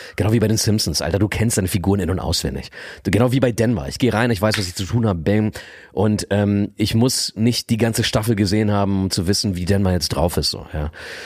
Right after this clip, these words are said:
Bei Haus des Geldes ist ein gutes Beispiel, wo ich selber dann auch Fan der Sta-, der, der Serie geworden bin, ähm, und, äh, aber bei weitem nicht jede Serie, die ich gesprochen habe, oder jeder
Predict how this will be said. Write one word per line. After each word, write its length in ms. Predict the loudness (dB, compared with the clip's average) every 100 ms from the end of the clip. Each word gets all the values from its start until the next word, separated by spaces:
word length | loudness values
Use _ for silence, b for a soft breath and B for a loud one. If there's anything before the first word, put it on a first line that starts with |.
| B 0
Bei 120 | 2
Haus 160 | 2 2
des 100 | 2
Geldes 280 | 2 2
ist 160 | 0 0
ein 40 |
gutes 240 | 2 0 2
Beispiel, 380 | 2 2 2 2
wo 60 |
ich 60 | 2
selber 200 | 2 4
dann 120 | 2
auch 80 | 2
Fan 240 | 2 2
der 80 | 2
Sta-, 240 | 0 0 2
der, 280 | 2 2 2
der 100 | 2
Serie 280 | 2 2
geworden 380 | 2 2 0 2
bin, 300 | 0 0 -2 -2
ähm, 360 | -2 0 -4 B B B B B B B
und, 600 | 0 2 2 2 0 -2
äh, 300 | -2 -2 -2 0
aber 240 | 2 2 -2 -2
bei 200 | 0 2
weitem 280 | 2 2 2
nicht 380 | 2 0 -6 -12 -10
jede 320 | 0 2 4
Serie, 400 | 4 2 4 4
die 80 | 2
ich 180 | 0 -2 -2
gesprochen 460 | -2 0 0 2
habe, 120 | 2 2
oder 120 | 2
jeder 400 | 4 4 2